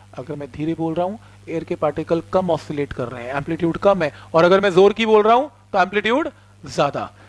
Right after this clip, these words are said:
तो इस तरीके से ज्यादा एम्पलीट्यूड है। Even ये भी होता है कि मैं मान लो इतनी जोर की बोलता हूं, इतनी जोर की बोलता हूं, इतनी जोर की बोलता हूं,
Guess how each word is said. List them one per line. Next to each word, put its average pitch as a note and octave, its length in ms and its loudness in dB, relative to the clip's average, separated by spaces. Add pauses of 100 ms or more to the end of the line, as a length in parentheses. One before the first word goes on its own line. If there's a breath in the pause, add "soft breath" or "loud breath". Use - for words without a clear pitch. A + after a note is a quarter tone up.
(240 soft breath)
तो - 80 4
इस B3 180 -2
तरीके G3+ 320 -2
से A#3 260 -2
ज्यादा G3 260 2
एम्पलीट्यूड C3 440 -6
है। A#2 80 -8
Even A3 280 -2
ये A3 140 2
भी A#3 100 0
होता A3+ 260 2
है B3+ 100 4 (320 loud breath)
कि G#3+ 520 -4
मैं G3+ 380 2
मान F#3 220 0
लो G3+ 160 2
इतनी A3+ 260 -6
जोर G3+ 180 4
की G#3+ 120 -4
बोलता F#3+ 300 0
हूं, G3+ 60 0
इतनी G#3+ 200 -4
जोर G#3 180 4
की G#3 100 -6
बोलता F#3+ 300 0
हूं, G#3+ 60 0
इतनी A#3 200 -4
जोर A3 180 4
की G#3+ 100 -10
बोलता F#3 300 2
हूं, A#3 140 2